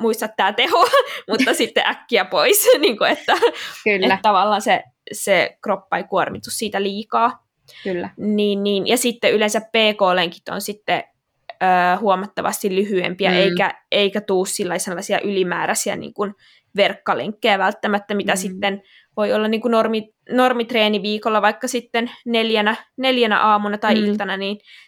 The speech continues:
Speaker 1: sellaisia, sellaisia niin kuin
Speaker 2: Pyrähyksiä.
Speaker 1: semmoisia pyrähyksiä, sellaisia puolen tunnin viiva neljänkymmenenviiden minuutin niin kuin, ö, lyhkäisiä P K-lenkkejä, niin yleensä ne jää sitten pois,
Speaker 2: Mm.
Speaker 1: pois niin kuin kokonaan kevyellä viikolla, että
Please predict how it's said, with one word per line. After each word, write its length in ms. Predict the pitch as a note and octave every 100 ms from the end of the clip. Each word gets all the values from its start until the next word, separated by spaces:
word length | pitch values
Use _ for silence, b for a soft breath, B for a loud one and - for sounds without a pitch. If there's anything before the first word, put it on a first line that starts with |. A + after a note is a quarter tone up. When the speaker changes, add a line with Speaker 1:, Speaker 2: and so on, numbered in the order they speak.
| _
Speaker 1:
sellaisia, 580 | - F#3+ G#3 - G3+ G3 - _ _ _ _ _ _ _
sellaisia 520 | - F#3 F#3 G3+ G3+
niin 120 | F#3+
kuin 140 | F#3+ F#3+
Speaker 2:
Pyrähyksiä. 480 | G3 G#3+ A3+ - -
Speaker 1:
semmoisia 380 | B3+ A#3 A#3
pyrähyksiä, 640 | - A#3 G#3+ C4 A#3+ - A3
sellaisia 320 | A3 A#3 E4+
puolen 360 | E4 A#3+ A#3 A3+
tunnin 240 | A3 G#3
viiva 220 | G#3 G3+
neljänkymmenenviiden 840 | G3+ G3 G3 G3+ G3+ F#3+ F#3 F3+ F3+
minuutin 420 | F3+ - G#3+ F#3+
niin 140 | F#3
kuin, 200 | F#3+ G#3 - B B B
ö, 400 | B F#3+ F3 F3+ - _ - B B
lyhkäisiä 460 | G3+ G#3+ - G#3 F#3+
P 80 | F#3+ G3 F#3+
K-lenkkejä, 540 | G3 F#3+ F3+ G3 - F#3
niin 160 | F#3
yleensä 300 | - G3 G3
ne 200 | G#3 G#3+
jää 280 | G#3 G3 F3
sitten 340 | G3+ - - G3 -
pois, 520 | F3 F3+ A3 - - -
Speaker 2:
Mm. 100 | F#3+
Speaker 1:
pois 300 | G3+ G#3 G#3
niin 140 | G#3
kuin 100 | -
kokonaan 460 | - G3+ G3+ F#3+ F#3+
kevyellä 480 | G#3 F#3+ G#3 G#3 G#3
viikolla, 440 | A3 A#3 A#3 A3
että 280 | A#3+ - A#3+